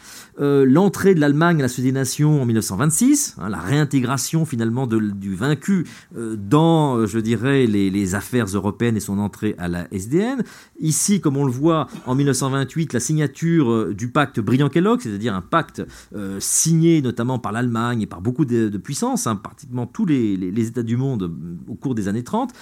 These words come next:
euh, pacte par lequel les États, euh, renoncent à la guerre comme instrument, euh, de, euh, leurs, euh, relations,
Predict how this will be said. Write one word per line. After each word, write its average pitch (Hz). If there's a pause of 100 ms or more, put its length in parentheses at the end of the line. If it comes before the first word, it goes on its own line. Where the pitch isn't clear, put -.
(200)
euh, 113
pacte 226
par 139
lequel 127
les 120
États, 175 (320)
euh, 110
renoncent 208
à 117
la 120
guerre 190
comme -
instrument, 165 (280)
euh, 110
de, 110
euh, 156
leurs, 113
euh, 104
relations, 160